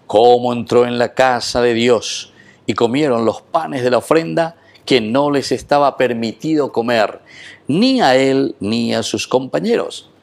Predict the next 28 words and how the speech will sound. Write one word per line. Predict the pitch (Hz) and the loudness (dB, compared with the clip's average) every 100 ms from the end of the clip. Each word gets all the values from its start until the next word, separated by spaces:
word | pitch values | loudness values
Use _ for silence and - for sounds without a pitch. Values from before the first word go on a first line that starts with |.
| _ _ _ | _ _ _
sino | - 110 104 | -6 -4 -2
solamente | - - 120 123 101 113 107 104 98 101 104 - | -2 4 4 2 -2 -4 -4 -6 -8 -6 -6 -8
a | - 98 | -10 -8
los | 95 98 - | -8 -10 -8
sacerdotes?". | - - - 98 87 98 87 - 80 - - - _ _ _ _ _ _ _ _ _ _ _ _ _ - _ | -6 -6 -4 -4 -2 0 -2 -2 -8 -8 -10 -18 _ _ _ _ _ _ _ _ _ _ _ _ _ -20 _
¿Y | 151 143 | 0 2
no | 147 170 165 - | 2 4 2 0
han | 151 156 151 | 0 0 2
leído | 151 151 147 | 0 0 0
también | 151 156 180 131 | -2 0 -2 0
en | 110 107 | -2 -2
la | 117 | -2
ley | 151 98 - _ _ _ - | -2 -4 -8 _ _ _ -6
que | 117 | 0
los | 110 | 0
sacerdotes | 127 113 135 135 - 160 | 2 0 2 2 0 -2
en | 180 | -2
el | 196 180 | -4 -2
templo | 135 139 151 160 | -2 -2 0 -2
violan | 104 110 208 269 110 104 | 0 2 4 4 0 -2
el | 104 | -2
descanso | 101 - 131 123 110 113 | -2 -2 0 0 0 0
del | 113 104 | 0 -2
sábado | - 120 123 143 180 _ _ - - | 0 2 2 -2 -6 _ _ -20 -6
sin | - 254 | -2 -2
incurrir | 294 254 269 143 156 | -2 0 2 4 4
en | 160 151 | 4 2
falta? | 123 98 104 98 139 143 | 0 0 0 -2 -4 -6